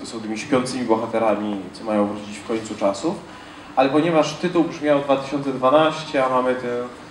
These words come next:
e, ten fen-, fenomen, e, kalendarza majów, głównie internetowy, em, e, apokaliptyczny, pomyślałem sobie, że no właśnie to być może,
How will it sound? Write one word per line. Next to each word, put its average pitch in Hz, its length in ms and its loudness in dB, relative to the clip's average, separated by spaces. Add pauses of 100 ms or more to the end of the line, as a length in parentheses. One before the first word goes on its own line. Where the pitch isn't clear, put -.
(400)
e, 113 320 2
ten 123 140 -2
fen-, 127 300 -2 (140)
fenomen, 139 320 6
e, 120 360 0
kalendarza 123 580 2
majów, 127 480 4 (320)
głównie 120 240 -2
internetowy, 117 880 0 (520)
em, 117 280 2 (260)
e, 120 180 4
apokaliptyczny, 131 800 -2
pomyślałem 135 360 -2
sobie, 139 140 2
że 139 260 2
no 131 160 4 (180)
właśnie 139 320 6
to 131 80 2
być 127 180 -2
może, 120 400 2